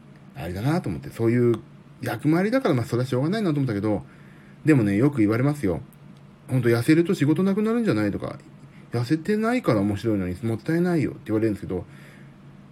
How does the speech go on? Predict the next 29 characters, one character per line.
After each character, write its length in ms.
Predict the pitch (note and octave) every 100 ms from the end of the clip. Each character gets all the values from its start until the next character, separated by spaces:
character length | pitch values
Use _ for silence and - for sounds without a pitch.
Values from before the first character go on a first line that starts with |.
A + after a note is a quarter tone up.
| - -
そ 100 | A#2+
う、 60 | G2 - -
そ 140 | C3+
う 40 | D3
ね、 280 | C3+ A#2 - - - -
こ 200 | G#2 B2+
れ 100 | F#3+
も 120 | A3+
私 240 | A3+ G#3+ G#3+
ね、 160 | C#3+ G2+ - - - -
ほ 140 | C3+
ん 140 | D#3+ -
と 80 |
言 120 | C3+ C#3
い 60 |
た 120 | C#3
い 40 | C3
ん 60 |
だ 100 | G2
け 80 | F2+
ど、 180 | F2 E2 F#2
じ 140 | C#3
ゃ 40 | C#4
あ、 420 | F4 A2+ A2 F#2+ - -
太 220 | - G#3+
り 120 | A#3+
続 300 | A#3+ C4 C#4
け 140 | F#3+
て 340 | G#2+ G#2+ G2+